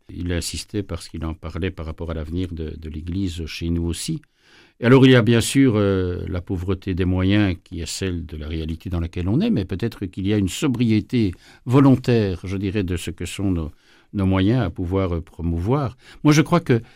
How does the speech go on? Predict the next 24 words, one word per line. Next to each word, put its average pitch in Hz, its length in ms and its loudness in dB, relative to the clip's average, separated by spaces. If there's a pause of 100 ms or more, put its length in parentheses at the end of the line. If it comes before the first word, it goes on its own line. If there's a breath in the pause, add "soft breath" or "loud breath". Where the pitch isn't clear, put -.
(140 loud breath)
le, 131 200 0
l'évêque 131 340 6
doit 127 120 6
retrouver 127 680 4 (260 soft breath)
vraiment 135 400 2
sa, 110 400 -2
sa - 240 -2
vocation 127 520 0
d'épiscope, 156 680 0 (120)
hein, 123 100 -2
c'est-à-dire 127 520 0
de, 110 200 0
de 101 140 -2
gardien. 104 580 2 (260)
Attention, 95 380 -4 (200)
il - 40 -14
y - 20 -14
a - 20 -12
plusieurs 98 260 -4
façons 123 260 2
d'envisager 85 400 -2
un 82 80 -8
gardien, 78 320 -8
hein, 135 140 0